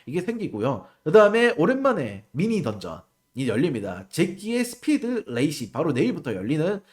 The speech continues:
하나의 미니 던전이에요. 자, 그래서 이거를 달성하면 코인도 주죠. 그렇기 때문에 이건 무조건 해야 된다. 자, 그리고 응원 이벤트 미션 이렇게 나와 있고요.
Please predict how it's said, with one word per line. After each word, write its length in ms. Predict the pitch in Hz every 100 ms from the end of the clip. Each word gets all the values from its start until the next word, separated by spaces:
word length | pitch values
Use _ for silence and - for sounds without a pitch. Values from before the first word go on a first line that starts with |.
| _
하나의 280 | 165 175 123
미니 200 | 135 180
던전이에요. 800 | 110 156 117 90 87 143 262 - _ -
자, 140 | 175
그래서 240 | 202 226
이거를 380 | 190 247 277 226
달성하면 680 | 156 185 247 214 196 202 147
코인도 320 | 330 269 143
주죠. 400 | - - 123 202
그렇기 220 | 214 247
때문에 220 | 254 240 226
이건 200 | 214 131
무조건 360 | 120 - 165
해야 160 | 262 202
된다. 600 | 101 92 82 180 92 175 _ _ _
자, 580 | - 175 165 156 139 127
그리고 640 | 160 165 160 190 196 202 185
응원 240 | 240 220
이벤트 800 | 139 147 147 107 104 170 226 226
미션 340 | 120 - 113
이렇게 240 | 104 120 113
나와 260 | 98 151
있고요. 540 | 110 - 110 160 110